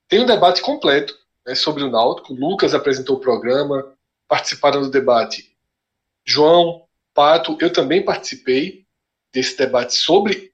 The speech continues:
toda a rodada da Série B. Inclusive, já começamos acertando o primeiro, né, porque o Figueirense passou fácil pelo Brasil,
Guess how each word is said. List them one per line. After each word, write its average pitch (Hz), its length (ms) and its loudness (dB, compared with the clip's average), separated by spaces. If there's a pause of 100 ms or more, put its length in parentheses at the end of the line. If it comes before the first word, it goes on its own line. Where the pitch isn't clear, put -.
toda 302 400 4
a 254 40 4
rodada 151 840 0 (600)
da 143 100 2
Série 143 260 0
B. 131 160 0
Inclusive, 247 520 2
já 254 160 2
começamos 190 840 0 (480)
acertando 185 580 0
o - 40 -4
primeiro, 185 440 2
né, 185 100 2
porque - 260 -8
o 147 40 -4
Figueirense 143 560 -4
passou 143 340 -2
fácil 127 400 0
pelo 139 180 -4
Brasil, 127 680 -2